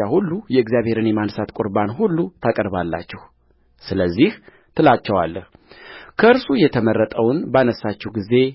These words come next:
እንደ አውድማው እህልና እንደ ወይን መጭመቂያው ፍሬ ለሌዋውያን ይቈጠራል። እናንተም ቤተ ሰቦቻችሁም በመገናኛው ድንኳን ውስጥ የማገልገላችሁ ዋጋ ነውና በሁሉ ስፍራ ትበሉታላችሁ።»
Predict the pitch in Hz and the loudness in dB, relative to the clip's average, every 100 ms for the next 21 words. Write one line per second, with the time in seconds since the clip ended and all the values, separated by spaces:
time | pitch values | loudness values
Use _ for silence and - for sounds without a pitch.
0 | _ 113 113 117 160 143 107 101 104 117 | _ -2 0 2 2 2 -2 0 0 -2
1 | - _ - 143 120 101 101 104 117 123 | -6 _ -2 0 2 0 0 0 0 0
2 | 117 113 143 170 113 104 107 101 - 107 | 0 2 2 2 -2 -2 -6 -6 -6 -8
3 | - 123 185 - _ _ _ - 180 262 | -2 0 0 -4 _ _ _ 0 2 4
4 | 156 107 104 110 147 123 - 107 104 107 | 4 4 2 0 -2 -6 -2 -2 -2 -4
5 | 92 - _ _ _ _ _ _ _ _ | -4 -6 _ _ _ _ _ _ _ _
6 | - - - - 175 240 147 - 131 - | -20 -20 -8 2 4 4 2 0 -2 -4
7 | 131 135 147 139 127 120 117 101 - 147 | -2 0 2 0 -2 -2 -2 -4 -4 -6
8 | 254 _ _ _ 131 180 165 170 113 113 | -6 _ _ _ 0 2 2 2 2 2
9 | 107 110 - 107 170 - - 131 151 123 | 0 -2 -2 -2 -2 -4 -2 0 2 0
10 | 110 107 101 - 131 - 113 98 107 98 | -2 -2 -4 -8 -12 -4 -2 0 -2 -2
11 | 92 87 82 - _ _ _ _ - 95 | -2 -4 -6 -10 _ _ _ _ -8 0
12 | 113 220 202 113 107 117 170 269 131 104 | 2 4 2 -2 -4 -2 -4 -2 -2 -2
13 | 95 92 87 82 - | -2 -4 -4 -6 -10